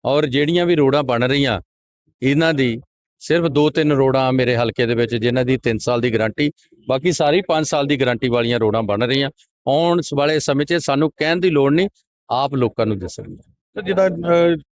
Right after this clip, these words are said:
Speaker 2: ਪੀ-, ਪੰਜਾਬ ਯੂਨੀਵਰਸਿਟੀ ਬੱਚਿਆਂ ਨਾਲ ਜਿਹੜਾ ਧੱਕਾ ਕਰਦੀ ਪਈ ਆ, ਉਸ ਸੰਬੰਧੀ ਕੀ, ਕੀ ਕਹਿਣਾ?
Speaker 1: ਉਸ ਹਕੂਮਤ ਨੂੰ ਮਾੜਾ ਜਿਹਾ ਸਾਡਾ ਪੰਜਾਬੀਆਂ ਦਾ ਇਤਿਹਾਸ ਪੜ੍ਹ ਲੈਣਾ ਚਾਹੀਦਾ। ਪਿਆਰ ਨਾਲ ਤਾਂ ਕਿਸੇ ਨੂੰ ਤੁਸੀਂ ਵੱਢ ਸਕਦੇ ਹੋ, ਜੇ ਕੋਈ ਆਕੜ ਨਾਲ ਇੱਕ ਇੰਚ ਤੇ ਪੈਰ ਨਹੀਂ ਰੱਖਣ ਦੇਵਾਂਗੇ।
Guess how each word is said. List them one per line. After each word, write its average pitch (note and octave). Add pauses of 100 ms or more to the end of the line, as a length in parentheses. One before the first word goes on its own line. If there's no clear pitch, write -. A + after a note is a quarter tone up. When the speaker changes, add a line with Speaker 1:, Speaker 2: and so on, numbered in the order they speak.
(260)
Speaker 2:
ਪੀ-, F3+
ਪੰਜਾਬ E3+
ਯੂਨੀਵਰਸਿਟੀ E3 (500)
ਬੱਚਿਆਂ F#3
ਨਾਲ F3
ਜਿਹੜਾ E3
ਧੱਕਾ D3
ਕਰਦੀ C3+
ਪਈ C3+
ਆ, C3+ (380)
ਉਸ D#3
ਸੰਬੰਧੀ D#3
ਕੀ, C#3+
ਕੀ D#3
ਕਹਿਣਾ? C3+ (160)
Speaker 1:
ਉਸ G3+
ਹਕੂਮਤ G3+
ਨੂੰ G#3
ਮਾੜਾ G#3
ਜਿਹਾ G3+
ਸਾਡਾ F3+
ਪੰਜਾਬੀਆਂ E3
ਦਾ E3+
ਇਤਿਹਾਸ D#3+
ਪੜ੍ਹ C3+
ਲੈਣਾ C#3
ਚਾਹੀਦਾ। F#2+ (920)
ਪਿਆਰ D#3
ਨਾਲ E3
ਤਾਂ E3+
ਕਿਸੇ D3+
ਨੂੰ D#3
ਤੁਸੀਂ D3
ਵੱਢ A#2
ਸਕਦੇ B2
ਹੋ, B2
ਜੇ C3
ਕੋਈ D3
ਆਕੜ C3+
ਨਾਲ D#3+ (560)
ਇੱਕ - (160)
ਇੰਚ C#3+
ਤੇ D#3+
ਪੈਰ C3+
ਨਹੀਂ A#2
ਰੱਖਣ G#2
ਦੇਵਾਂਗੇ। A#2